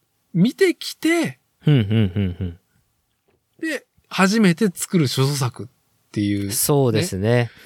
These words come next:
Speaker 2: うん。あの、やっぱり多分にね、アンビルジグの、あ、やっぱりね、あの、方式はね、数字の基準値とかの出し方は、アンビルジグそのまんまですから。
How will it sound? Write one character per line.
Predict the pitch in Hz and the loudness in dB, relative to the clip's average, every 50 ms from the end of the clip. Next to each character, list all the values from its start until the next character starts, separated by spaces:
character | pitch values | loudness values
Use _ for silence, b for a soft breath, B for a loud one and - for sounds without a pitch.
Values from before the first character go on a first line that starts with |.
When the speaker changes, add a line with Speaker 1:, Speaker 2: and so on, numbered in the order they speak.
| B B B B B B | B B B B B B
Speaker 2:
う | 151 170 | 0 0
ん。 | 175 160 143 120 104 92 78 | 2 2 2 2 0 0 0
あ | 98 127 131 127 | 0 0 2 2
の、 | 127 123 123 135 | 2 2 2 0
や | 156 | 0
っ | |
ぱ | - 214 180 | 0 0 2
り | 160 139 | 2 0
多 | - - 143 151 | 0 -2 -2 0
分 | 147 202 214 220 | 2 2 2 2
に | 220 220 | 2 2
ね、 | 208 190 165 139 | 2 2 2 2
ア | 143 170 | 2 2
ン | 185 196 | 2 2
ビ | 190 202 | 2 2
ル | 196 208 | 0 0
ジ | 190 208 196 | 0 0 0
グ | 175 180 165 151 147 143 143 139 139 139 135 135 135 131 131 131 127 | 2 2 2 4 4 4 2 2 2 2 2 2 0 0 0 -2 -2
の、 | 123 123 120 117 107 87 113 113 - | -2 -2 -2 -4 -4 -6 -10 -12 -6
あ、 | - 185 214 170 - | -2 -2 -2 0 0
や | 151 220 | -2 -2
っ | - | 0
ぱ | 277 254 | 0 0
り | 180 | 2
ね、 | 143 143 139 120 113 | 2 2 2 2 2
あ | 120 123 | 2 0
の、 | 123 117 117 110 113 | 0 0 0 -2 0
方 | - 214 233 240 | 0 0 0 0
式 | - - - 247 | -2 -2 0 0
は | 233 233 | 0 2
ね、 | 220 208 147 107 101 | 2 2 2 2 0
数 | - - - - - 214 226 | -2 -6 -8 -4 -2 0 0
字 | 208 226 226 | 2 2 2
の | 226 226 226 208 - 160 | 2 2 2 0 -2 -2
基 | - 185 | -2 0
準 | 175 233 254 220 - | 0 2 2 0 0
値 | - 156 | -2 -4
と | - 131 | -6 -4
か | - 127 110 | -2 -2 -2
の | 107 101 | -2 -2
出 | 95 113 117 | -2 -2 -2
し | - - | -2 -2
方 | - 156 - - 104 | -2 -2 0 0 2
は、 | 101 113 123 117 104 87 - B B B B B B B B | 2 2 4 2 2 0 -2 B B B B B B B B
ア | 156 170 180 | 0 0 2
ン | 175 | 2
ビ | 185 180 | 2 2
ル | 185 180 | 2 2
ジ | 175 190 | 2 2
グ | 151 127 | 0 2
そ | - 131 123 | 2 2 2
の | 127 | 2
ま | 135 147 151 | 2 2 2
ん | 156 | 2
ま | 160 - | 2 2
で | 120 101 | 0 0
す | - - | -2 -4
か | 82 78 | -10 -10
ら。 | - - | -12 -14